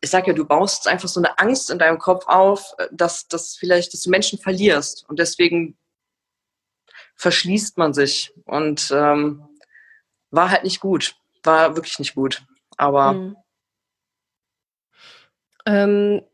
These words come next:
Speaker 2: nimm uns noch einmal mit zu dem, zu dem Punkt, wo dann nach all dieser Zeit, wo du damit hinterm Berg gehalten hast und auch Angst hattest vor den Konsequenzen, was, was ist passiert, dass du auf einmal dann den Entschluss gefasst hast, "Okay, wisst ihr was, ich zieh das jetzt durch,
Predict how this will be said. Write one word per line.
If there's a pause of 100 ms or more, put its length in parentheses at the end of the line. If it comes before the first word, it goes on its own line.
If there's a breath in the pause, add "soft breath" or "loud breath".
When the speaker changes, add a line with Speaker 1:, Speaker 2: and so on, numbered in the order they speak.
(140)
Speaker 2:
nimm
uns
noch
einmal
mit
zu
dem,
zu
dem
Punkt,
wo (960 loud breath)
dann
nach
all
dieser
Zeit,
wo
du
damit
hinterm
Berg
gehalten
hast
und
auch
Angst
hattest
vor
den
Konsequenzen,
was,
was
ist
passiert,
dass
du
auf
einmal
dann
den
Entschluss
gefasst
hast,
"Okay,
wisst
ihr
was,
ich
zieh
das
jetzt
durch,